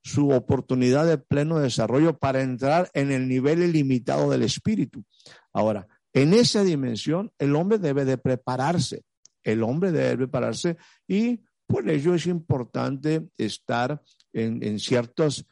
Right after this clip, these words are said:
escuelas, según tu especialidad, según tu universidad de pensamiento,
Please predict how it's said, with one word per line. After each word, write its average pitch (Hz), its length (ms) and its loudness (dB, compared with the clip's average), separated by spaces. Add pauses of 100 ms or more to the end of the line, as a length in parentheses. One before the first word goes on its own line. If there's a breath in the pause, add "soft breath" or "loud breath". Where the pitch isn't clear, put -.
(140)
escuelas, 135 760 0
según 110 420 -6
tu 131 440 -2
especialidad, 107 1080 -2 (240)
según 117 560 -2
tu 143 160 0
universidad 120 1300 2
de 131 240 0
pensamiento, 113 1120 0